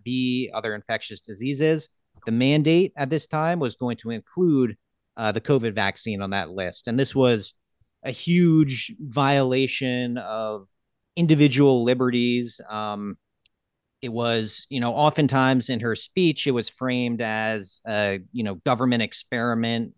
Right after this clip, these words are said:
uh, which, you know, she likened to the Tuskegee, uh, you know, syphilis study, where African Americans were duped into participating in a biomedical study by U S government under the false pretense they had received healthcare and treatment.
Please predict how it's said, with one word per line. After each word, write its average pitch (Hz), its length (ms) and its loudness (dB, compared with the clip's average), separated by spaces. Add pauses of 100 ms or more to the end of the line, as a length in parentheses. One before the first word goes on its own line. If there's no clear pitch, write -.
uh, 92 240 -8
which, - 440 -12 (160)
you 80 180 -20
know, 95 80 -20
she 107 420 -4
likened 113 600 0
to 107 260 -8
the 98 80 -8
Tuskegee, 135 840 0 (460)
uh, 110 420 -2 (100)
you 92 240 -16
know, 104 160 -8
syphilis 127 560 -2
study, 117 600 0 (260)
where 104 300 -2
African 110 380 -4
Americans 113 640 -2
were 113 120 -6
duped 110 400 -6
into 107 160 -2
participating 113 840 -2
in 101 80 -2
a 98 40 -4
biomedical 104 720 -2
study 98 400 -6
by 95 200 -4
U 98 200 -6
S 95 120 -6
government 127 640 4
under 104 200 -8
the 85 80 -14
false 101 280 -4
pretense 113 640 -2
they 98 140 -4
had 92 140 -8 (100)
received 107 440 -8
healthcare 107 440 -6
and 95 80 -8
treatment. 113 520 -4